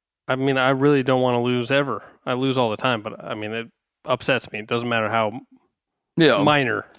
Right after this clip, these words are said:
Speaker 2: But there's also a thing that happens. th-, th-, There's, like, a bullshit thing that happens to women where it's more, it, like, if a dude is described as competitive, like, he's a competitive,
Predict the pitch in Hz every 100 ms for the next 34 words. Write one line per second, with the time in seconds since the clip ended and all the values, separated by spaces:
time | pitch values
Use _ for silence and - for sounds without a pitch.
0 | _ _ _ 175 165 156 262 247 151 151
1 | 123 117 131 156 117 104 101 107 117 120
2 | 110 117 107 92 127 147 110 113 101 101
3 | 107 95 95 95 120 135 95 92 95 -
4 | 120 113 90 104 107 107 92 107 92 143
5 | 190 117 104 - 117 107 90 - 92 -
6 | 131 69 90 113 - 104 113 107 98